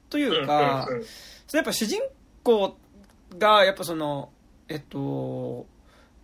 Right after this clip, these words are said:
Speaker 1: パフォーマンスアーティストである。
Speaker 2: うん。
Speaker 1: で、彼がやっぱ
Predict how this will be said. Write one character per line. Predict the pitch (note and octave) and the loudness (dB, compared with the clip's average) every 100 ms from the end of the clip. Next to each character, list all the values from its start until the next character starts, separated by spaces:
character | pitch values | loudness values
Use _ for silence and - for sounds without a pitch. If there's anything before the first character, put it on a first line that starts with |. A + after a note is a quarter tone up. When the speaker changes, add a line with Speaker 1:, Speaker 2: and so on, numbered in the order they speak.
| _ _ - | _ _ 0
Speaker 1:
パ | F#3+ | 4
フ | A#3 | 6
ォ | |
ー | |
マ | A#3+ B3 | 8 6
ン | B3 | 4
ス | A#3 - A#3+ - | -2 2 2 4
ア | A3 A3 | 2 2
ー | |
テ | - | 0
ィ | D#3+ | -6
ス | C#3 | -8
ト | - C3+ C3 - _ _ _ - - G3 | -6 -6 -6 -12 _ _ _ -20 -12 2
で | A#3 G3+ C3+ A2+ - _ - | 2 4 -2 -2 -6 _ 0
あ | F3+ | 2
る。 | C#3 C3+ | 0 -4
Speaker 2:
う | |
ん。 | |
Speaker 1:
で、 | G3 A3+ - - | 0 0 0 -6
彼 | - A#4 | 6 8
が | C#4 | 10
や | A#3 | 8
っ | |
ぱ | G3+ E3 D3 | 6 4 2